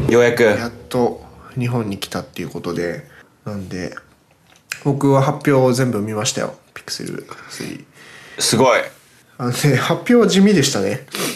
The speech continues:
Speaker 2: あの、
Speaker 1: あ。
Speaker 2: 会場がすごい狭くて、なんか。
Speaker 1: あ、人数少ないみたいなのありましたよね。
Speaker 2: そう、
Speaker 1: 人数少ない。
Speaker 2: 人数が少ないっていうか、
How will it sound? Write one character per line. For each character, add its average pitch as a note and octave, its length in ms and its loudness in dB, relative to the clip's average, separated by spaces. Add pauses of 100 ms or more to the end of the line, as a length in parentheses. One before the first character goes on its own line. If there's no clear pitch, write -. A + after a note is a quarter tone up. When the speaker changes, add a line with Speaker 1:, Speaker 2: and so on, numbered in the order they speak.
(140)
Speaker 2:
あ A2 120 -8
の、 A2 380 -8
Speaker 1:
あ。 G2+ 160 -4
Speaker 2:
会 F#3 280 2
場 F#3 120 4
が F#3 80 0
す - 120 -4
ご F3+ 120 6
い C#3 80 4
狭 C#3+ 260 2
く - 80 -8
て、 G2 440 0 (360)
な A#2+ 80 -6
ん - 20 -4
か。 G2+ 400 -2
Speaker 1:
あ、 - 40 -20 (400)
人 D3 200 4
数 G3 240 4
少 F#3+ 60 2
な D3+ 120 2
い G#2 40 0
み G2+ 80 -6
た F#2 80 2
い - 20 2
な E2+ 160 2
の - 120 -10
あ - 60 -10
り G#2 60 -6
ま G#2 100 -4
し - 100 -8
た - 60 -4
よ B1 60 -6
ね。 C2 120 -10 (360)
Speaker 2:
そ - 160 -10
う、 - 40 -4
Speaker 1:
人 C3 120 4
数 A#2 120 2
少 D3+ 60 2
な F2 120 0
い。 F2 60 -4
Speaker 2:
人 A#3 220 4
数 F3+ 140 4
が C3 120 2
少 - 280 -2
な D#3 160 4
い D3+ 40 2
っ - 40 2
て D3 140 -4
い B2 40 4
う A#2 40 -4
か、 - 60 -10